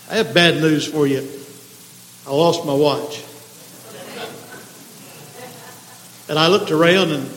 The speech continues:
I didn't see one. So my brother said, "Don't worry.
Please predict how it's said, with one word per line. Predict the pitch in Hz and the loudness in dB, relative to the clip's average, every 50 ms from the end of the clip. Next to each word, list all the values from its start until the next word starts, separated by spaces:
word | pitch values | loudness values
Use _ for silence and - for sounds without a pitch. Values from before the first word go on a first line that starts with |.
| - - - - - - - | -18 -20 -20 -20 -20 -16 -12
I | 147 | -6
didn't | 139 151 151 143 | -4 -4 -4 -2
see | 139 - - 220 233 214 | -4 -4 -4 -4 -6 -6
one. | 139 104 120 123 117 - - - - - - - - - - - - - - - - - - - - - - | -8 -8 -10 -12 -14 -16 -20 -20 -20 -20 -20 -20 -20 -20 -20 -20 -20 -20 -20 -20 -20 -18 -14 -10 -8 -8 -4
So | - 170 143 135 123 - - - - - - - - - | -4 -2 -2 -2 -4 -6 -12 -16 -20 -20 -20 -20 -12 -10
my | 143 | -8
brother | 147 147 175 180 175 175 - | 0 2 4 4 4 2 0
said, | - 180 147 147 | -2 -4 -2 0
"Don't | 170 170 165 170 | 2 2 4 4
worry. | 175 175 175 165 147 - | 4 6 4 4 2 0